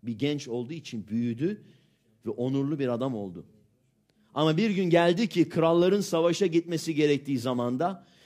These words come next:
savaşa gitmek yerine sorumluluğunu üstlenmek yerine sarayında kaldı.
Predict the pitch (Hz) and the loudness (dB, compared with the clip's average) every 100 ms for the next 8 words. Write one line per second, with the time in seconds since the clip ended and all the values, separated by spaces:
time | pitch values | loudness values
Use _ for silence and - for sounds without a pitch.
0 | - - 170 165 180 143 131 165 208 - | -8 0 2 4 2 0 -2 2 2 4
1 | 135 113 101 107 185 - _ _ _ _ | 2 2 0 -2 -4 -12 _ _ _ _
2 | _ _ - 175 170 180 175 180 185 180 | _ _ -2 2 4 4 2 2 2 0
3 | - 180 165 170 208 143 143 117 107 131 | -2 0 0 2 0 2 2 2 0 -2
4 | 202 - _ _ _ _ _ - - 175 | -4 -10 _ _ _ _ _ -4 2 6
5 | 185 202 208 208 156 113 95 82 | 6 6 4 4 2 2 0 -4